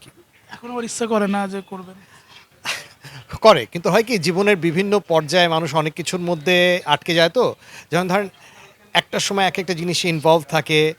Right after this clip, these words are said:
Speaker 1: একটা সময় আরেকটা জিনিসে ইনভলভ থাকে, তো সময়ের একটা ব্যাপার থাকে। একটা সময় আপনি একটা চ্যানেলে ছিলেন,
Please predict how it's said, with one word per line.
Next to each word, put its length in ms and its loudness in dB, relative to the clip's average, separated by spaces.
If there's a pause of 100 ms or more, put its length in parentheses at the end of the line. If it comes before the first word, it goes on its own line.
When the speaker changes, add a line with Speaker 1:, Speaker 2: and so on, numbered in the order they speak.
(320)
Speaker 1:
একটা 240 -8
সময় 220 -2
আরেকটা 320 0
জিনিসে 320 0
ইনভলভ 240 0
থাকে, 200 -6
তো 80 -4
সময়ের 380 2
একটা 220 0
ব্যাপার 260 2
থাকে। 260 -12
একটা 220 2
সময় 220 2
আপনি 240 4
একটা 160 -2
চ্যানেলে 300 0
ছিলেন, 300 -2